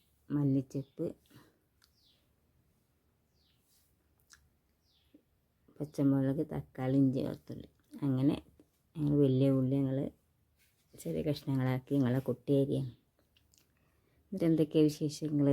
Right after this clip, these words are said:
എല്ലാവർക്കും സുഖമില്ലേ? ആദ്യമായിട്ട് കാണുന്ന ആൾക്കാരെങ്കിൽ സബ്സ്ക്രൈബ് ചെയ്യുക, ലൈക്ക് ചെയ്യുക, ഷെയർ ചെയ്യുക, കമന്റ് ചെയ്യുക. പിന്നെന്താ നിങ്ങളെ വീട്ടിലെ വിശേഷങ്ങൾ? എല്ലാവർക്കും സുഖമല്ലേ? എല്ലാവർക്കും റാഹത്തല്ലേ? നോമ്പ് റാഹത്തല്ലേ നമുക്ക്?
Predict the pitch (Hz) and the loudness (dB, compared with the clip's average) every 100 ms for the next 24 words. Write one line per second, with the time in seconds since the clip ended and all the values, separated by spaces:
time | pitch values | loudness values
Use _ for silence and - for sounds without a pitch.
0 | 143 139 143 143 151 147 151 151 143 143 | 6 6 4 2 0 -2 -2 2 4 4
1 | 143 135 139 143 143 139 143 143 143 143 | 4 4 2 2 0 2 4 4 2 0
2 | 139 139 139 - - - 135 135 139 143 | 0 0 0 -4 -8 -2 2 6 4 4
3 | 135 131 - 147 147 151 - 139 131 139 | 2 0 -6 -6 -4 -6 -8 -6 -2 0
4 | 135 151 151 151 135 131 135 139 143 165 | 0 -2 -4 -6 -2 0 2 2 0 -4
5 | - _ _ _ _ _ _ _ _ _ | -10 _ _ _ _ _ _ _ _ _
6 | _ _ _ _ _ - 147 147 143 143 | _ _ _ _ _ -2 4 4 4 4
7 | 139 139 135 135 143 139 - 135 - 143 | 6 6 6 4 2 2 0 -8 -2 2
8 | 143 139 135 131 131 - 147 143 139 139 | 2 2 0 0 -4 -4 -4 -2 -2 -2
9 | 143 147 - - 82 143 139 143 151 151 | -6 -10 -14 -12 -4 0 0 -2 -4 -2
10 | 143 139 143 151 143 139 - _ - - | 0 0 -2 0 0 0 -10 _ -16 0
11 | - - - - - _ - 151 151 143 | 2 2 -4 -12 -16 _ 0 4 6 6
12 | 143 139 139 - 156 143 139 147 147 | 4 2 2 2 4 4 4 0 -4